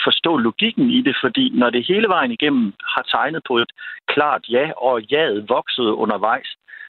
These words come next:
så er det selvfølgelig ikke så, så mærkeligt, at partierne kan sidde med den der overvejelse. Behøver de så at gøre noget ekstra? Især fordi der jo lige om hjørnet venter et folketingsvalg. Og der er det jo sådan, at, at det på en eller anden måde for partierne er vigtigere, øh,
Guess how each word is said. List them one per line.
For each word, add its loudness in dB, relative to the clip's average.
så 2
er 2
det -2
selvfølgelig 0
ikke -6
så, 0
så 2
mærkeligt, 0
at 0
partierne 0
kan -2
sidde 0
med 2
den 0
der 2
overvejelse. 0
Behøver 2
de -2
så 2
at -4
gøre 0
noget 0
ekstra? -2
Især 0
fordi -4
der 2
jo 0
lige 0
om 0
hjørnet 2
venter 2
et -4
folketingsvalg. -4
Og -6
der -2
er 4
det 2
jo 2
sådan, 0
at, 0
at -4
det 0
på 0
en 0
eller 4
anden 2
måde 2
for -2
partierne 0
er 2
vigtigere, -2
øh, 0